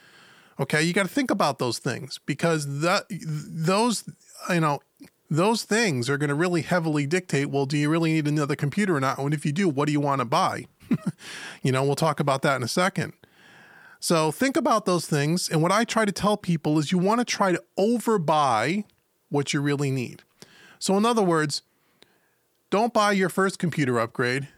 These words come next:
Buy what the second computer upgrade would entail, if you can. And in today's day and age, especially if you're listening to this in the year twenty twenty, hopefully you're listening to this <laughs> in the year when I first release it, but even if you're listening to this a couple of years down the road. But for now,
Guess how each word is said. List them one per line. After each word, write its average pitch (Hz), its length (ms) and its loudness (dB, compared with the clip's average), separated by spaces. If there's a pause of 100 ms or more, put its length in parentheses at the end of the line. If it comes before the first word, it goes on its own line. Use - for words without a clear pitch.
(220)
Buy 180 220 4
what 202 240 0
the 180 80 0
second 180 380 0
computer 139 440 0
upgrade 120 300 0
would 120 160 0
entail, 117 560 -2
if 214 220 0
you 196 100 2
can. 135 480 -2 (400)
And 185 140 4
in 180 100 2
today's 220 460 0
day 151 200 0
and 123 80 -2
age, 110 320 -4
especially 233 380 -2
if 170 60 -6
you're 165 100 2
listening 156 400 0
to 147 100 -6
this 131 200 0
in 135 60 0
the 127 80 -2
year 135 180 0
twenty 131 340 -2
twenty, 120 400 -2
hopefully 180 340 -2
you're 120 120 0
listening 117 320 -4
to - 100 -12
this 117 220 -2
<laughs> - 0 -
in - 60 -6
the - 300 -6
year 180 60 0 (220)
when 156 160 2
I 131 80 0
first 147 260 -2
release 127 320 -2
it, 165 100 -2
but - 200 -4
even 247 180 0
if 214 80 -2
you're 202 100 0
listening 180 300 0
to 151 80 -2
this 143 140 -4
a 143 40 -6
couple 156 220 -2
of 135 80 2
years 127 160 0
down 123 200 0
the 113 60 -2
road. 117 280 -2 (580)
But 160 140 0
for 196 100 2
now, 180 360 2